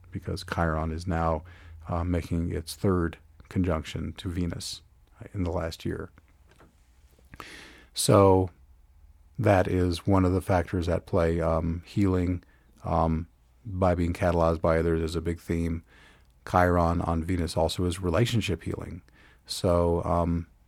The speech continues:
you know, obviously, usually themes come up within a significant, uh, relationship that you have, whether it's romantic or a parent or a good friend or a business relationship. So if any of those are triggering you big time, then just view it as grist for the mill. Say, Yay, I have catalyst. I can now call in healing and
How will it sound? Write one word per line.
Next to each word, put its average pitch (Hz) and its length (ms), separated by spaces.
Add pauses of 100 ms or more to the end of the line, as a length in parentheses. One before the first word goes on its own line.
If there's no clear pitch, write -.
(180)
you 90 100
know, 80 140
obviously, 85 580
usually 85 360
themes 82 280
come 87 180
up 82 180
within 87 240
a 82 60
significant, 82 600 (100)
uh, 82 140
relationship 82 480
that 82 100
you 80 100
have, 82 320
whether 82 260
it's - 280 (320)
romantic 87 680
or 95 100
a 87 40
parent 85 640
or 90 100
a 85 40
good 87 160
friend 85 340
or 87 80
a 85 60
business 82 400
relationship. 82 760 (420)
So 92 260
if 82 120
any 92 180
of 87 60
those 87 320
are 87 160
triggering 90 460
you 87 80
big 87 220
time, 87 420
then 85 180
just 85 220 (160)
view 87 220
it 87 80
as 95 100
grist - 280
for - 100
the 85 100
mill. 90 240
Say, - 160
Yay, 110 300
I 85 100
have 92 160
catalyst. - 500
I 80 120
can 85 180
now 85 220
call 87 340
in 85 140
healing 87 400
and 87 180